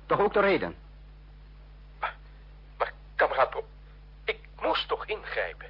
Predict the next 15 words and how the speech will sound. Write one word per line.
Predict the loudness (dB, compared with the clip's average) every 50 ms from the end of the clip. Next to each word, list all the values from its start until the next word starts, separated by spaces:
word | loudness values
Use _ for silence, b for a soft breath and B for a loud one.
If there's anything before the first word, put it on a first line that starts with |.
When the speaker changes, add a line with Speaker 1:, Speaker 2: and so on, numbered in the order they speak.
| -6
Speaker 1:
De | -6 -4
stupiditeit. | -2 0 0 0 0 2 4 4 4 4 4 2 -4 -16 -18 -18 -20 -20 -16 -14
Die | -12 -10
foto | -4 -2 0 0 0 0
van | 0 -2 -2
Shirin | -2 -2 -2 0 0 0 0 0
door | -2 -2
uw | 0 2
eigen | 2 2 2 0 0
mensen | 0 0 0 -2 -4
in | -4
beslag | -4 -4 -4 -4 -2 0
te | 0 2
laten | 2 2 0 -2
nemen. | -4 -4 -6 -6 -10